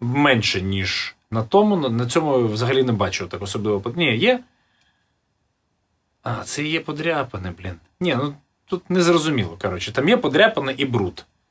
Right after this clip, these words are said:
О, давайте подивимось, який це рік. Все ж таки треба зрозуміти. Дев'яносто перший рік. Бачите, це трошки новіше кіно, ніж там. Там сімдесят сьомий, а це дев'яносто перший.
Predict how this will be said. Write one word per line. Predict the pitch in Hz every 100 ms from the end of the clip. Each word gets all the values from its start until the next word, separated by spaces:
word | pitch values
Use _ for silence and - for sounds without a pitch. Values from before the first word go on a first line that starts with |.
| _ _ _ _ _ _ -
О, | 87 82
давайте | 104 107
подивимось, | 113 104 110 98 95 92
який | 131 92 101
це | 95 110
рік. | 95 87 -
Все | - 95
ж | -
таки | 92 90
треба | 95 92
зрозуміти. | 95 98 107 101 87 -
Дев'яносто | 82 139 196 -
перший | 139 233 - 131
рік. | 92 -
Бачите, | 123 123 113
це | 90 117
трошки | 101 120 110 - 120 - _ _ - _
новіше | 135 147 143 - 117
кіно, | 113 110
ніж | 104 104 -
там. | 190 220
Там | 196 123
сімдесят | 104 107 98 127 120
сьомий, | 233 196 107
а | 98
це | - 160 175 - _ - - _ _
дев'яносто | 107 104 123 143 135
перший. | 120 107 - - -